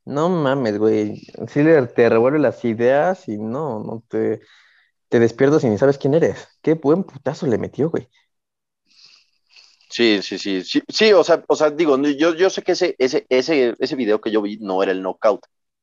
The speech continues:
Speaker 2: pero, este, como que no estaba completo el video y no sé,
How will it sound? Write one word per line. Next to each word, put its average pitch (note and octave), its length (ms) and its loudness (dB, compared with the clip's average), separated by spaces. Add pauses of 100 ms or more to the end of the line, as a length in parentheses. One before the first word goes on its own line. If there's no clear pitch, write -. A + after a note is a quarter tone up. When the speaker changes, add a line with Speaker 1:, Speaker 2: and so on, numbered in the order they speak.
(520)
Speaker 2:
pero, A2+ 480 2
este, F#2 1040 -2
como G#2 160 -4
que A#2 80 -2
no B2+ 80 0
estaba B2+ 300 0
completo G#2+ 320 -6
el G2+ 40 -4
video G2 200 0
y F#2 320 -12
no F#2+ 240 -8
sé, F#2 160 -14